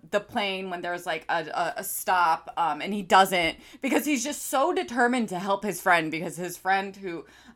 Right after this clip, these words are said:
um, you know, needs his insulin, like, he can't get it unless he has a needle, and, like, Nick's whole purpose on that flight is to, like, get this guy a needle, when, you know, he obviously has a, a wife and a child waiting for him, but he's like, "Nah,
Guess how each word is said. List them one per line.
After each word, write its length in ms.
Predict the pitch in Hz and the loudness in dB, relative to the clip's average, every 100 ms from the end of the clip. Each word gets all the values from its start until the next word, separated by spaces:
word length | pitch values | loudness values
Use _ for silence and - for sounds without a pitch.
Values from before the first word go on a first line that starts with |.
| - | -2
um, 460 | 170 151 147 139 - _ - | 2 2 0 -4 -12 _ -10
you 120 | 190 | -6
know, 80 | 156 | -4
needs 240 | 180 220 | -4 -4
his 120 | 202 196 | -4 0
insulin, 520 | 247 247 175 151 160 | 0 0 0 0 0
like, 200 | 139 139 | -4 -6
he 100 | 160 | -10
can't 340 | 214 190 180 | -4 -4 -4
get 160 | 220 208 | -2 2
it 180 | 185 151 | 2 2
unless 200 | 170 165 | -4 -6
he 60 | 190 | -8
has 100 | 196 | -6
a 40 | |
needle, 360 | 190 190 170 151 | -4 -2 0 0
and, 100 | 165 | -2
like, 180 | 175 | -6
Nick's 320 | 190 214 226 - | -4 -4 -4 -10
whole 460 | - 208 233 240 | -6 0 2 0
purpose 720 | - - 294 285 190 175 - - - | -2 -6 -4 0 -2 -2 -8 -16 -2
on 200 | - 214 | 4 6
that 200 | 226 185 - | 6 6 2
flight 500 | 247 262 240 220 - 427 - | 8 12 12 10 0 -2 0
is 180 | 233 240 | 0 0
to, 120 | 349 | 2
like, 320 | 262 214 180 196 | 4 4 2 0
get 240 | 262 269 | 0 2
this 240 | 302 233 | 0 2
guy 200 | - 226 | 8 8
a 140 | 214 190 | 8 2
needle, 600 | 196 220 220 170 160 - - - | -2 0 2 0 -2 -8 -14 -2
when, 240 | 240 233 220 | 0 0 0
you 100 | 233 | 2
know, 120 | 214 | 2
he 160 | 220 247 | 4 8
obviously 360 | 240 240 233 220 | 8 8 0 2
has 180 | 226 | 4
a, 140 | 196 - | 4 6
a 120 | 202 | 6
wife 320 | 180 190 233 - | 8 6 6 2
and 160 | 196 | -2
a 80 | 185 | -2
child 440 | 170 269 277 247 196 | 2 8 8 8 4
waiting 360 | 220 226 220 | 0 0 -4
for 200 | 226 175 | -2 -2
him, 180 | 208 175 | 0 0
but 100 | 160 | 0
he's 120 | 180 | 0
like, 160 | 175 156 | -2 -2
"Nah, 460 | 202 214 185 - | 2 4 6 4